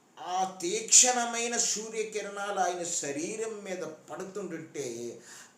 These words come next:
ఆయన శరీరము విలవిల్లాడిపోయింది. కాల్చబడిన శరీరమలా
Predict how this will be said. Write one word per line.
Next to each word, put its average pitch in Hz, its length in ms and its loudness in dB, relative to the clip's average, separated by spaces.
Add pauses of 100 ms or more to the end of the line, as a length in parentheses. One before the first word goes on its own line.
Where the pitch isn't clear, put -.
(120)
ఆయన 120 260 -6
శరీరము 131 680 -6
విలవిల్లాడిపోయింది. 120 1300 -8 (1900)
కాల్చబడిన 202 680 0
శరీరమలా 131 760 -2